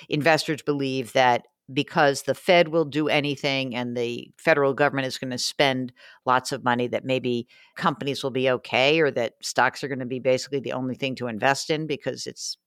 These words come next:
you know, Tina, there is no alternative. I don't know. We'll see. Okay, Darren writes, "Thank you for your informative column. I have a question. I filed for unemployment and it says I will get,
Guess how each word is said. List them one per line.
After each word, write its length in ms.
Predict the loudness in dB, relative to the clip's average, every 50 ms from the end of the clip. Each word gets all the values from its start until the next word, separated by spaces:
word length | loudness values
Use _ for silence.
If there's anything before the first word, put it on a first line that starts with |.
| _ _ -6
you 60 | -4
know, 100 | -4 -4 -4
Tina, 420 | -2 0 0 0 2 2 0 0 0 0
there 100 | 2 2
is 160 | 2 0 0
no 160 | 0 0 0
alternative. 600 | 0 0 0 0 -2 -2 0 0 0 0 -2 -4 _ _ _ _ _ 0
I 120 | 4 4 4
don't 80 | 4
know. 180 | 4 0 0 -2 _ _ _ _ 0
We'll 100 | 0 2
see. 320 | 2 4 2 2 2 0 _ _ -20 -20 -20 -18 -18 -18 -18 -20 -20 -20 -6 2 2
Okay, 380 | 2 4 4 4 2 2 2 0
Darren 440 | -2 2 4 6 6 6 6 4 4
writes, 460 | 4 4 4 4 4 2 0 -4 -6 -6 _ -12
"Thank 340 | -4 2 2 4 4 4 2
you 80 | -2 0
for 160 | 4 6 6
your 220 | 6 6 4 4
informative 680 | 4 0 -4 -8 -6 -4 -2 -2 -2 -2 -2 -4 -4 -6
column. 480 | -6 -4 -2 0 0 0 0 0 0
I 60 | 2 0
have 100 | 0 0
a 60 | -4
question. 840 | -8 -4 2 2 2 2 2 0 -4 -2 -2 -2 -2 -2 -6 -8 -8 -10 -20 -20 -12 -6
I 80 | -4 -4
filed 340 | 0 2 4 4 4 4 2
for 120 | 2 2
unemployment 580 | 2 2 0 0 2 2 2 4 4 2 0 0
and 120 | -2 -2
it 80 | -2 0
says 200 | 0 0 2 4
I 80 | 4 4
will 180 | 4 4 2
get, 200 | 2 0 -2 -2